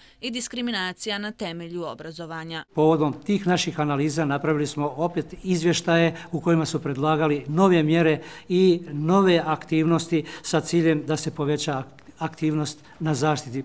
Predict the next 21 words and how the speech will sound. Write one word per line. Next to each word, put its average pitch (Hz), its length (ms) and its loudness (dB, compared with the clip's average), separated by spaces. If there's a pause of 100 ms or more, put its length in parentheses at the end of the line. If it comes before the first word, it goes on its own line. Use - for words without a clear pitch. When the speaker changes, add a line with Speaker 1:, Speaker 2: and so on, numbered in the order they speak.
(120)
Speaker 2:
posebno 175 440 0
prava 170 380 2
djece, 170 420 -2 (360)
prava 165 320 2
manjina. 156 540 0 (600)
Speaker 1:
Postupci 220 640 -4
u 170 120 -10
instituciji 208 760 -8
ombudsmana 196 560 -8
za 196 120 -6
ljudska 208 420 -6
prava 220 360 -4
su 214 160 -10
vođeni 214 380 -4
po 214 140 -10
četiri 233 420 -8
hiljade 214 360 -8
šeststotina 220 580 -8
sedamdeset 208 640 -8
dvije 190 320 -6
žalbe, 170 440 -6